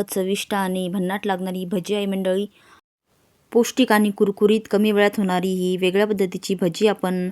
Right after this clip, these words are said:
पाहूया. एकदम हटके रेसिपी आहे. तुम्हीसुद्धा एकदा नक्की ट्राय करा. चला रेसिपीला सुरुवात करूया. सर्वात आधी घेतलेली आहे एक वाटी मटकीची डाळ.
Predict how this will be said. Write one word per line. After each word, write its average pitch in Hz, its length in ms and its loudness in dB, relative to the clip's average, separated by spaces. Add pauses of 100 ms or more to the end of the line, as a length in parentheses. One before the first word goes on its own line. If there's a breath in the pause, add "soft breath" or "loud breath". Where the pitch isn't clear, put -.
(380 loud breath)
पाहूया. 190 420 2
एकदम 190 420 -2
हटके 208 340 4
रेसिपी 214 400 2
आहे. 208 260 0 (420 soft breath)
तुम्हीसुद्धा 214 460 2
एकदा 202 280 0
नक्की 208 320 0
ट्राय 196 240 2
करा. 196 280 0 (380 soft breath)
चला 226 200 4
रेसिपीला 214 400 2
सुरुवात 190 400 0
करूया. 185 300 0 (340 soft breath)
सर्वात 208 300 0
आधी 208 180 4
घेतलेली 196 360 0
आहे 190 160 2
एक 202 360 -2
वाटी 190 200 0
मटकीची 190 500 -2
डाळ. 185 260 2